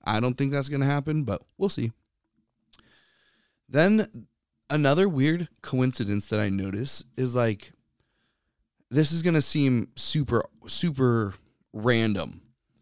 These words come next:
but maybe if I say it to you guys, it might, I don't know, you might be able to catch it.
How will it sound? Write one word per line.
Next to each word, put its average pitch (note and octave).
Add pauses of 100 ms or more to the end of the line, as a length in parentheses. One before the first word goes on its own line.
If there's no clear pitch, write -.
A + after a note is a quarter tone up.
(320)
but A2
maybe C#3
if B2+
I A#2
say F#3+
it -
to A2+
you G#2+
guys, G2+
it -
might, A2+ (1120)
I A#2
don't A2+
know, F2
you G#2+
might B2
be A#2
able A2
to G2
catch -
it. -